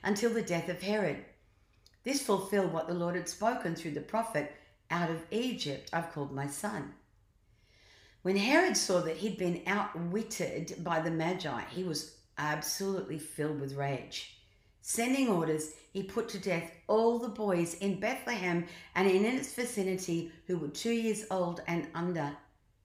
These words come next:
according to the time that he'd learned from the Magi. Then what was spoken by the prophet Jeremiah was fulfilled. Verse eighteen, "A voice is heard in Ramah,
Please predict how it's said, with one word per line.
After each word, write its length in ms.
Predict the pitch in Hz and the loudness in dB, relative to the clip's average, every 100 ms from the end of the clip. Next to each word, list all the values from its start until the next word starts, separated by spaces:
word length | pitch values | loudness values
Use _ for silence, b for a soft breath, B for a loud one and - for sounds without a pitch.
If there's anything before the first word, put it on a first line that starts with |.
| _ _ _ _ _ _ _ - | _ _ _ _ _ _ _ -4
according 580 | 185 - 220 214 220 214 | -2 2 4 4 2 2
to 140 | 208 | 0
the 160 | 190 180 | 0 -2
time 520 | - 202 196 147 147 | -4 -2 0 0 -2
that 140 | - - | -4 -8
he'd 200 | 170 165 | -6 -4
learned 420 | 180 165 139 135 | 0 0 0 -2
from 200 | 151 151 | -2 2
the 60 | |
Magi. 520 | 147 147 147 151 139 - - _ _ _ _ _ _ _ _ _ | 2 0 -2 -4 -6 -8 -14 _ _ _ _ _ _ _ _ _
Then 220 | 196 214 | 4 6
what 180 | 240 254 | 6 6
was 160 | 240 - | 4 0
spoken 640 | - 226 247 254 190 165 | 0 6 6 6 2 2
by 140 | 170 | 0
the 120 | 170 175 | 0 0
prophet 460 | - 214 214 196 | 2 2 2 -4
Jeremiah 640 | - 196 175 185 190 160 | -2 -2 0 0 2 2
was 180 | 147 143 | 0 -4
fulfilled. 640 | 143 139 - 196 160 156 - b b b b - | -6 -8 -4 -2 -2 -4 -10 b b b b 2
Verse 260 | 202 202 | 4 6
eighteen, 560 | 185 202 202 220 196 165 | 6 6 4 2 2 2
"A 80 | 190 | 0
voice 580 | 175 190 226 220 226 - | -2 0 2 2 0 -4
is 160 | 196 | -6
heard 260 | 196 196 185 | -2 0 0
in 280 | 165 160 156 | 0 0 2
Ramah, 600 | 175 202 196 165 - | 2 2 0 -2 -6